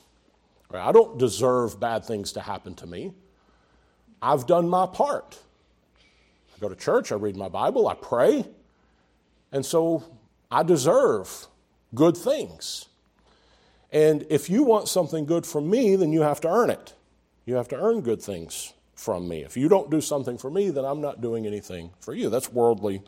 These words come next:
thinking. The opposite of that is an understanding that I deserve hell.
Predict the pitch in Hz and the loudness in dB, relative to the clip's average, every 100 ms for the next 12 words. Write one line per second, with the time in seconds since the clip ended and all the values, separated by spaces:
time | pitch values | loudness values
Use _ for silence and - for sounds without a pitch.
0 | _ - 80 185 - - - - - 131 | _ -12 -8 -8 -10 -18 -20 -20 -12 0
1 | 131 139 - 131 123 113 101 101 113 - | 4 4 4 2 0 0 0 0 0 0
2 | 120 113 120 - - _ _ _ 120 117 | -2 -2 -2 -2 -6 _ _ _ -4 -2
3 | 117 113 - 107 110 139 139 123 - - | 0 -2 -2 -2 0 0 0 0 -2 -14
4 | _ _ _ _ _ 185 190 120 135 131 | _ _ _ _ _ -6 -2 0 2 0
5 | - 277 - - | -2 -6 -6 -18